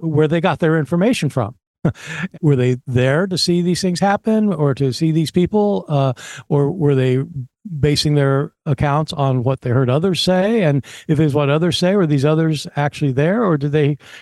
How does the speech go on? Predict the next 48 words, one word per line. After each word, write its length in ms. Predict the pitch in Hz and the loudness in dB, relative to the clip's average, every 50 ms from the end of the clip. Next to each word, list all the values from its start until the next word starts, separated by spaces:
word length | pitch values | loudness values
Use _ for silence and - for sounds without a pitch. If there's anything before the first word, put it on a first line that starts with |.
| - _ | -14 _
are 120 | - 151 151 | 0 0 2
they 120 | 160 151 | 2 2
hearing 360 | - 180 208 214 196 190 180 | 2 2 2 2 2 0 0
things 340 | 156 - 175 170 170 165 143 | 0 0 0 0 0 0 -2
from 180 | - 160 151 156 | -2 -2 -2 0
other 220 | 175 175 170 165 | 0 0 0 2
people 300 | - 170 156 - 160 143 | 2 0 0 0 0 0
who 80 | 135 147 | 2 2
heard 120 | 151 139 | 2 2
it 120 | 151 156 135 | 0 -2 -4
from 160 | - 135 135 | -4 -2 0
other 220 | 147 156 139 139 | 0 0 0 0
people 260 | 123 151 147 139 143 | 0 -2 0 0 0
who 60 | 131 123 | 0 0
heard 140 | 139 135 | 0 0
it 80 | 131 120 | -2 -4
from 140 | 123 127 131 | -2 -2 0
other 180 | 147 147 139 | 0 0 0
people 340 | 117 147 131 117 110 120 120 | 0 0 -2 -2 0 0 -2
over 220 | 120 117 117 123 123 | 0 -2 -2 -2 -4
the 80 | 123 | -4
course 300 | 117 - 131 123 117 110 | -4 -2 -2 -2 -2 -2
of, 120 | 117 107 - | -6 -6 -4
say, 200 | - 120 113 104 | -4 -4 -4 -2
two 180 | - - 143 | 0 0 2
hundred 240 | 131 123 117 120 110 | 2 2 0 0 0
years, 380 | 139 151 139 123 127 135 - - - - - - - - - _ _ _ _ | 2 2 2 0 -2 -4 -8 -12 -20 -20 -20 -20 -20 -20 -20 _ _ _ _
and 160 | 165 156 143 | 0 2 2
they're 80 | 135 131 | 2 2
reporting 400 | 131 107 117 156 147 127 110 98 | 2 2 2 2 2 2 0 -2
it? 120 | 101 - _ _ _ _ _ _ _ _ | -6 -8 _ _ _ _ _ _ _ _
And 100 | 165 147 | -2 0
so 80 | - 202 | 0 0
scholars 380 | - - 262 254 277 269 220 160 | 0 0 0 2 2 2 2 2
have 140 | 214 196 | 2 2
to 80 | - 185 | 0 0
look 220 | 175 180 160 - | 0 0 0 0
at, 160 | 180 151 - - _ _ | -2 -4 -4 -8 _ _
they 280 | - 175 170 180 180 175 | -6 -2 0 2 2 2
only 240 | 190 214 233 233 190 | 2 2 2 2 2
have 260 | 160 175 185 185 - | 2 2 0 -2 -4
sources, 680 | - - - - 151 127 110 104 - 139 202 240 226 - - - - - - - | -10 -4 -2 0 2 2 0 0 0 0 0 -2 -4 -8 -16 -20 -20 -20 -8 -4
and 160 | 165 165 180 | -2 0 2
they 120 | 180 180 | 2 2
have 220 | 147 180 190 - - | 2 2 0 0 0
to 540 | - 202 202 190 190 190 190 185 190 202 - _ _ | 0 0 2 2 2 2 2 2 0 -2 -4 _ _
evaluate 560 | - 202 180 202 220 302 302 208 143 117 107 | 0 2 2 2 2 2 2 2 2 2 0
them 300 | - 120 110 117 170 196 | 0 0 0 0 0 -2